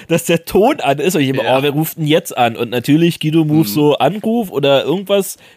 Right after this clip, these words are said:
Speaker 1: Ton am Handy überhaupt so, "Na, was der nervt, weg damit, mach das mal weg.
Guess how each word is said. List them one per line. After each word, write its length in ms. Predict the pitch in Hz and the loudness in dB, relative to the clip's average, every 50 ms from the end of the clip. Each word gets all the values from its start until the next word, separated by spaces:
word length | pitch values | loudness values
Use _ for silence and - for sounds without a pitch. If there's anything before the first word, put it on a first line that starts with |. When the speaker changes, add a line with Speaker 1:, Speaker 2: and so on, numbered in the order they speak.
| _ - | _ -8
Speaker 1:
Ton 380 | - - 185 170 190 226 233 - | -2 0 2 4 4 2 2 0
am 140 | 160 160 | 0 2
Handy 320 | 160 170 175 190 185 190 170 | 2 2 0 0 -4 -4 -4
überhaupt 600 | - - 151 190 214 214 226 214 202 202 202 - - | -6 -6 -6 -4 -2 -2 0 2 2 0 0 0 -4
so, 100 | 120 107 | -8 -8
"Na, 380 | 95 90 92 104 110 113 120 120 | -6 -4 -4 -2 -2 -2 -2 -2
was 140 | 120 110 | -4 -6
der 100 | - 107 | -8 -10
nervt, 500 | 107 104 104 107 110 113 123 123 - - | -10 -6 -4 -2 0 0 0 -2 -4 -6
weg 120 | - 113 - - | -6 -6 -4 -4
damit, 320 | - 104 98 92 - - _ | -4 -4 -4 -6 -10 -12 _
mach 140 | - 117 120 | -10 -8 -6
das 180 | - 131 117 - | -6 -6 -6 -4
mal 180 | 123 120 117 | -4 -4 -4
weg. 220 | 123 120 233 - | -4 -4 -6 -8